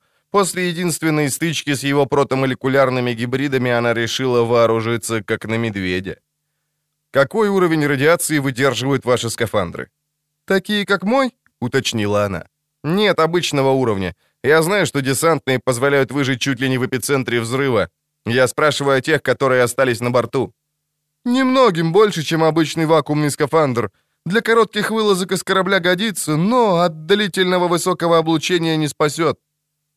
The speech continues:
"Дерьмо", выругался Холден и поправился.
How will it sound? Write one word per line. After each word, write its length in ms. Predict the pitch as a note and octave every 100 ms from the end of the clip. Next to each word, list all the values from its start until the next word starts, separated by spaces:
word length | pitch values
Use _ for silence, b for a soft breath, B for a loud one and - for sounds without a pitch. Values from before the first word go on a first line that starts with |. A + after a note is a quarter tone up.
| _ _ A2+
"Дерьмо", 840 | A#2 G#2+ B2+ A#2 A2 A#2 A2+ F#2 _ _
выругался 600 | G#2+ G#2+ G2 F#2+ F#2 -
Холден 380 | G2+ C3 A2+ G#2
и 40 | G2+
поправился. 720 | G#2+ - F#2+ D#2 D#2 -